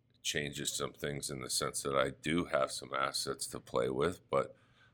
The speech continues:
um, you know, that, that, that's a long ways away, and, and,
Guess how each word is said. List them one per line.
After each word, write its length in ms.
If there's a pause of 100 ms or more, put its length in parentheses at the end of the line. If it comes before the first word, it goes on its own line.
(180)
um, 640 (760)
you 100
know, 160 (100)
that, 280
that, 180 (200)
that's 240
a 40
long 300
ways 300
away, 500
and, 400
and, 440